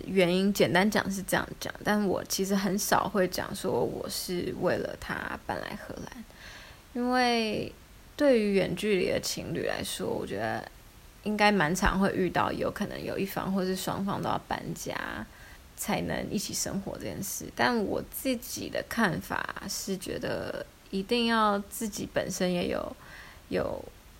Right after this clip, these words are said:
动机、有动力，想要做这件事情才值得，就不能光是为了要跟对方一起生活。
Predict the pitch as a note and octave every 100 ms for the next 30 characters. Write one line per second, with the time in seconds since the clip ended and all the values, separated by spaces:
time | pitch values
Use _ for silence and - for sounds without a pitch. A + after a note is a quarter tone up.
0 | - - A3+ F#3+ E3+ F3 F3 E3+ - -
1 | F3+ - D3+ E3 - - - - E3 F3
2 | G3+ G3+ F#3+ F3+ E3+ - F3+ - - -
3 | - - - - - - - - - -
4 | - G3 A3 G3+ D3 - - - - G3
5 | - F3+ E3+ D#3 - - - - - E3+
6 | - - - - - - - G#3 -